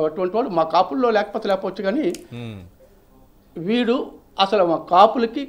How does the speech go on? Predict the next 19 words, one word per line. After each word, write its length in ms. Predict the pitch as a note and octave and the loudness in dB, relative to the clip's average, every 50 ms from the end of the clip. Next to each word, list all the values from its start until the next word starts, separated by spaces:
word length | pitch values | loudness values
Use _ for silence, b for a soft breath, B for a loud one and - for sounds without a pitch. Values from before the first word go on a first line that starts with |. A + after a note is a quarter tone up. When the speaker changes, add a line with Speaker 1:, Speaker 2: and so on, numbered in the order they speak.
| - - | -8 -2
Speaker 1:
ఏ 200 | F3 F3 G#3 A3+ | 2 4 4 4
విధముగా 460 | A3+ A#3 A#3 A3+ G#3+ G#3 F#3+ A3 C4 | 4 4 2 2 0 0 0 -2 -2
ఎదగడానికి 880 | D4+ F#3 E3 E3 A3 G#3+ A3 G#3+ G#3 F#3+ F#3+ F#3+ F#3+ F#3+ F#3 - C4+ - | 0 2 2 2 0 -2 -2 -2 2 2 2 2 2 0 -4 -4 -2 2
అవకాశం 580 | G#3+ F3+ F#3 G#3+ - A3 G3+ G3 G3+ F#3+ E3+ | 2 2 2 2 2 2 2 2 0 -4 -2
లేకుండా 500 | D3+ D#3+ F#3 F#3 F#3+ G3+ G3+ G3 A#3+ D4 | 2 2 2 2 2 -2 -2 -2 -2 -2
సర్వనాశనం 540 | B3+ - G3 F#3 A3 A3+ A3 C4 - E4+ C#4+ - | 0 0 2 2 4 6 6 6 6 4 4 4
చేసేవాడు. 220 | A3 G3+ G#3 F#3+ E3+ | 4 4 4 0 4
మాకు 220 | F3 G3 G3 F3 | 4 2 2 4
బద్ధ 220 | D#3+ F#3 G3+ C4+ | 2 2 4 4
శత్రువు 320 | C#4 C#4+ - - - C4 B3 | 4 4 4 4 6 6 6
ఎవడంటే 240 | A#3 B3 A#3 - G4+ G#4 - - b b b b b b b - G#3 | 6 4 2 0 -6 -8 -10 -16 b b b b b b b 2 4
చంద్రబాబు 340 | G#3 A#3 G3+ G3 F3+ - | 4 6 4 4 2 2
నాయుడు. 460 | D#3 D3 B2+ A#2 - - - - - A#2+ | 2 -2 -4 -6 -8 -16 -20 -20 -18 -16
Speaker 2:
మ్మ్. 340 | A#2+ A#2+ A#2 G#2+ F#2 F2 | -14 -14 -14 -14 -8 -4
Speaker 1:
అందులో 480 | F3 G#3 G#3 B3 C4 C#4 C4+ G#3 E3+ D3 | -2 0 4 6 8 8 8 6 4 6
డోకా 240 | - F3+ - - A#3 | 6 6 6 8 8
లేదు. 320 | G#3+ F3+ E3+ C#3 C#3 - B B B B B B | 6 6 4 0 -2 -6 B B B B B B
బద్ధ 320 | C3 - G#3+ A#3 G#3+ D4+ | 4 6 6 6 8 8
శత్రువు 500 | C4+ C#4 C4+ - - B3 G3+ D#3 - - | 8 8 6 4 4 2 0 0 0 -2